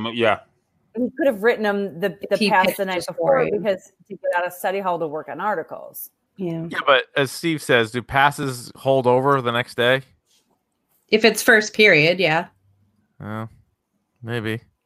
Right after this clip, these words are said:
Speaker 3: I mean, I guess in his interrogation, he does pretty clearly say, like, "I brought my pet to write passes for it." He doesn't say, but then he goes, "Like Ferrari," and then he goes, "Yeah."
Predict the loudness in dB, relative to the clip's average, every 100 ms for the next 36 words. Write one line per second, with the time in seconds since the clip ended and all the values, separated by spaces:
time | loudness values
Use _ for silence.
0 | _ _ _ _ _ _ _ _ 2 4
1 | 4 2 0 2 4 4 2 0 2 4
2 | 4 2 -2 2 2 2 0 -2 -4 -6
3 | -4 -2 -2 -4 -8 -6 -4 -2 0 2
4 | 0 0 0 2 2 2 0 -2 -10 _
5 | _ _ _ _ _ _ _ 0 4 6
6 | 6 6 0 -2 -4 -2 -2 -6 _ _
7 | -2 2 2 2 0 0 -4 -2 -2 -2
8 | 4 6 6 2 -2 -8 2 4 6 6
9 | 4 2 0 2 4 2 2 0 -2 -2
10 | -2 -2 0 4 4 4 0 -6 -6 -4
11 | -4 -4 -6 -6 -2 2 4 4